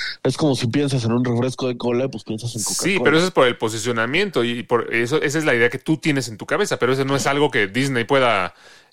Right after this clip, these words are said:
Speaker 2: cambiar. Pues, al final, para
Speaker 1: No,
Speaker 2: Disney
Speaker 1: pero
Speaker 2: eso es
Speaker 1: es que,
Speaker 2: bueno. Para
Speaker 1: pero
Speaker 2: Disney
Speaker 1: es
Speaker 2: eso
Speaker 1: que
Speaker 2: es
Speaker 1: es a lo
Speaker 2: bueno.
Speaker 1: que voy, que al final de cuentas, o sea, mencióname una película de animación que te venga a la mente así de bote pronto, la que sea.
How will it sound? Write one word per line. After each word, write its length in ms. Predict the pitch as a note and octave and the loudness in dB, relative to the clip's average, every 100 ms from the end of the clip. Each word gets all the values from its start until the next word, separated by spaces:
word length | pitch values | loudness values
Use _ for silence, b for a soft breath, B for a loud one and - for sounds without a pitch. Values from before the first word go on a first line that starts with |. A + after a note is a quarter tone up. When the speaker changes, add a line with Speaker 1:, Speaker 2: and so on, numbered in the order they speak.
| _ | _
Speaker 2:
cambiar. 320 | - B2+ G3+ | -4 0 0
Pues, 140 | C#3+ - | 0 -2
al 220 | G#2+ G#2 | -4 -4
final, 260 | B2 C3+ | -4 -2
para 140 | C#3+ B2 | 0 2
Speaker 1:
No, 60 | |
Speaker 2:
Disney 180 | E3 F#3 F3+ | 2 4 2
Speaker 1:
pero 40 | |
Speaker 2:
eso 100 | C3+ | 2
es 60 | A#2+ | 0
Speaker 1:
es 40 | |
que, 60 | E3 | 2
Speaker 2:
bueno. 280 | A3+ C3+ C3 b b | 4 2 -2 b b
Para 160 | - A2 | -6 0
Speaker 1:
pero 140 | F3+ | 2
Speaker 2:
Disney 120 | A3 F3 | 4 2
Speaker 1:
es 40 | |
Speaker 2:
eso 40 | C#3+ | 0
Speaker 1:
que 20 | |
Speaker 2:
es 40 | |
Speaker 1:
es 40 | G#2+ | 0
a 20 | |
lo 40 | |
Speaker 2:
bueno. 160 | G#2 G2+ | 0 0
Speaker 1:
que 40 | C3 | -2
voy, 260 | E3+ B2+ B B B B _ | -4 -6 B B B B _
que 100 | - | -2
al 120 | C3 B2 | 0 0
final 340 | C#3 D3 E3 | -2 0 2
de 80 | F3 | 2
cuentas, 520 | D#3+ D#3 D#3 D#3 F3 | 0 2 2 2 0
o 80 | B2 | -2
sea, 340 | A#2+ A#2+ A#2 G#2+ b b b b b b b _ _ - | 0 2 2 0 b b b b b b b _ _ -14
mencióname 880 | A#2+ C#3 C3+ C3+ E3+ F3+ F3 F3 E3 | -4 -2 -2 0 0 2 2 2 2
una 200 | E3 D3+ | 0 0
película 640 | C3+ C#3+ - D3 C#3 C3+ | 0 -2 0 0 0 0
de 560 | B2+ A#2+ A#2 A2 G#2+ G#2+ | -2 -2 -2 -2 -2 -2
animación 520 | A2 A2+ A2+ A2 D3+ | -4 -4 -4 -4 -4
que 100 | D3+ | -2
te 100 | A#2+ | 0
venga 180 | B2 B2+ | 2 2
a 40 | |
la 80 | A2 | 2
mente 260 | A#2 A#2 A#2 | 2 0 -2
así 220 | A2 A2+ | 0 0
de 60 | |
bote 180 | G2+ F#2+ | 0 -2
pronto, 260 | G2 A2 G2+ | -4 -4 -4
la 120 | G2+ | -12
que 80 | A2+ | -10
sea. 260 | A2 G#2 | 0 0